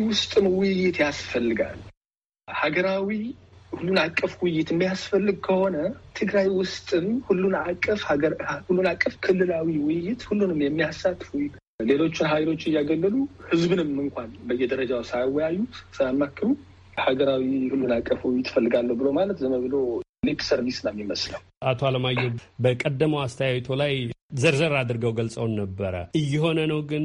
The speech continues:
Speaker 2: ያ መነጋገር ትግራይ ውስጥ እየሆነ ነው ሁሉን ያሳተፈ ሲሉ የተለያዩ ድምጾች አሉ። ህዝቡ እንዲናገር ያስፈልጋል፣ የህዝቡም ድምጽ መሰማት አለበት ነበር አጽንኦት ሰጥተው የተናገሩት። ያ እየሆነ ነው በአሁኑ ሰዓት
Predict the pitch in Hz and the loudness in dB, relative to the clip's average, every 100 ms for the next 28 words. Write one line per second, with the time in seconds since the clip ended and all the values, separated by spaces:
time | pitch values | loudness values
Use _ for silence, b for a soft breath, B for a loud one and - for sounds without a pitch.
0 | 151 127 123 127 131 127 131 127 131 120 | 0 0 0 0 -2 0 -2 -2 -4 -4
1 | 120 123 123 123 135 127 127 131 143 233 | -2 0 -2 -4 -6 -4 -4 -2 -4 -4
2 | 240 135 127 120 117 - 117 - 117 120 | -4 -2 0 0 -2 -4 -6 -6 -6 -6
3 | 131 151 226 B B _ - 117 123 139 | -4 -4 -4 B B _ -4 -2 0 2
4 | 135 131 127 120 120 131 123 - 113 113 | 2 2 -2 -2 -4 -4 -6 -2 -2 0
5 | 113 117 127 131 131 160 127 120 120 107 | -2 -2 -2 -2 0 0 0 0 0 0
6 | 123 113 107 - 107 104 110 110 B B | -2 -2 -4 -6 -6 -2 -2 -2 B B
7 | - 127 127 123 135 135 156 156 139 120 | -2 0 2 0 0 0 -2 -2 -6 -4
8 | 120 117 113 110 110 107 117 113 98 95 | -2 -2 -2 -4 -4 -4 -4 -4 -4 -4
9 | 104 - 127 120 113 - 104 104 98 92 | -4 -4 -6 -4 -8 -8 -6 -4 -4 -4
10 | 90 87 B B B 120 143 143 139 131 | -6 -8 B B B 2 2 2 0 2
11 | 135 135 135 135 123 113 123 127 131 156 | 4 4 4 2 2 2 2 -2 0 -2